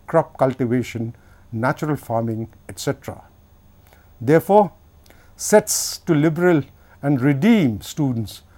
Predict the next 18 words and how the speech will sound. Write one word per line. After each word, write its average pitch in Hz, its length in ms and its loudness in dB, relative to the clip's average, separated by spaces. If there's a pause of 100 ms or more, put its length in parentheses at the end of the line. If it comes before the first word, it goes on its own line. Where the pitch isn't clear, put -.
(140)
from 131 180 -4
pitfalls - 680 0 (140)
of - 180 -12
conventional, 139 640 -4 (300)
rigid 135 540 -2
classification 135 800 -2
of 127 120 -4
subject 113 440 -6
streams 120 520 -6 (280)
and 131 240 -6
offers 147 680 4
an 127 120 -4
opportunity 120 760 -4 (440)
to 120 60 -8
learn 131 460 2
what 120 200 -4
they 123 60 0
want 113 420 -4